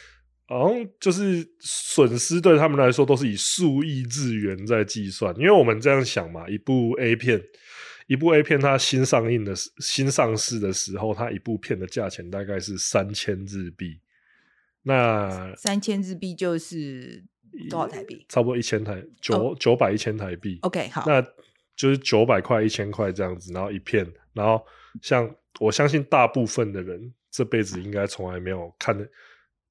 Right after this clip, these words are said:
Speaker 1: 看 A 片从来没付钱过。然后你这样子，可能一个人差不多到三四十岁，他一生这样子看过 A 片，应该几千几万应该也都有。如果是一个比较喜欢看 A 片的人，然后几千几万你去乘以那个三千日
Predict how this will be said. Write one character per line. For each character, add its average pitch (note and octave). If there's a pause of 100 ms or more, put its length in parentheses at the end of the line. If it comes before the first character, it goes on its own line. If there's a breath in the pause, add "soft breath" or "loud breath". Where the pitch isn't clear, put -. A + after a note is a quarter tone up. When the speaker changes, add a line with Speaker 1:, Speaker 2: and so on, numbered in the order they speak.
(280)
Speaker 1:
看 B2
A A2+
片 A2
从 G2
来 F#2+
没 F#2+
付 -
钱 - (100)
过。 F2
然 G2+
后 A2 (320)
你 G#2
这 A2+
样 A#2+
子， F#2+ (540 soft breath)
可 -
能 G2
一 B2+
个 A#2+
人 F#2+
差 A#2
不 A2+
多 A2+
到 A2+
三 G#2+
四 G#2+
十 F#2
岁， F#2 (440 soft breath)
他 A#3
一 A3+
生 G#3
这 G#3
样 F#3+
子 D#3+
看 E3+
过 E3
A D#3
片， D3
应 D3+
该 D#3 (680 loud breath)
几 A#2
千 D3+
几 G#2+
万 B2+
应 A#2+
该 B2
也 G2+
都 A2
有。 G#2
如 A#2
果 B2
是 B2+
一 A#2+
个 A2+
比 F#2+
较 A2+
喜 -
欢 F#2+
看 G#2
A G#2
片 G2+
的 F#2
人， F2
然 G#2
后 A#2+
几 G#2
千 A#2+
几 F#2
万 G#2+
你 F2+
去 G#2+
乘 G2+
以 F2
那 G2+
个 G2
三 F#2+
千 F#2+
日 F#2